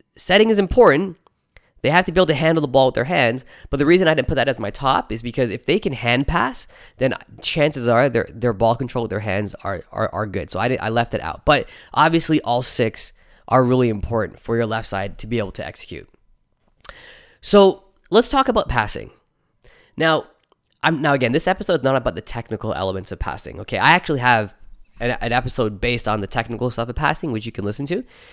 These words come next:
So yes, they have to be able to execute the fundamentals. They have to be able to have, you know, elevated shoulders, a really good platform. They have to be able to read. You know, all those things are important. But one thing that I wanna separate from passing is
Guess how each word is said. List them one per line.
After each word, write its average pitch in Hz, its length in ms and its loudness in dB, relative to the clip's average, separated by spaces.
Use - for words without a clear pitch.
So 139 440 4
yes, 151 520 2
they 113 40 -6
have 131 240 0
to 139 80 -2
be 131 120 2
able 127 120 4
to - 140 -6
execute - 380 -4
the 113 60 -4
fundamentals. 113 720 -2
They 113 80 -6
have 131 220 -2
to 127 60 -10
be 127 120 -2
able 127 160 0
to 123 80 -6
have, 120 280 2
you 123 60 0
know, 113 300 2
elevated 127 460 2
shoulders, 113 720 2
a 123 80 2
really 135 240 2
good 120 180 -2
platform. 123 600 0
They 123 80 -4
have 131 160 -6
to 113 80 -12
be 131 100 -2
able 127 140 -2
to 131 100 -4
read. 127 720 2
You 113 80 -2
know, 120 100 -2
all 165 220 6
those 165 180 2
things 147 240 0
are 131 80 0
important. 107 460 -4
But 151 120 4
one 226 180 6
thing 339 120 4
that 254 80 6
I 208 40 4
wanna 175 240 4
separate - 420 0
from 117 160 -4
passing 113 400 -2
is 107 160 -2